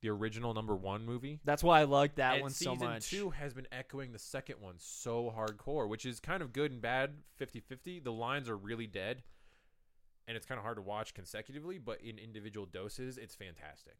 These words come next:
Speaker 2: I'm not gonna lie, man. I really do regret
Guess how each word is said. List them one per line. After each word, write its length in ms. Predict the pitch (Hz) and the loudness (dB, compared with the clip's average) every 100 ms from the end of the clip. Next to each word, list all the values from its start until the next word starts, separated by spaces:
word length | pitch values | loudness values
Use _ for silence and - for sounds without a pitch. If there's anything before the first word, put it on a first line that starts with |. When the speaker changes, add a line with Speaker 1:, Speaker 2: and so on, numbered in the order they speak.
| - | -6
Speaker 2:
I'm 120 | 147 | 0
not 180 | 147 160 | 2 2
gonna 180 | 185 175 | 2 2
lie, 220 | 139 135 | 4 4
man. 280 | 147 151 156 - | 4 2 0 0
I 100 | 139 | 0
really 360 | 139 143 143 | 2 2 2
do 180 | 135 135 | 0 -2
regret 400 | 127 123 120 113 | -2 -2 -2 -2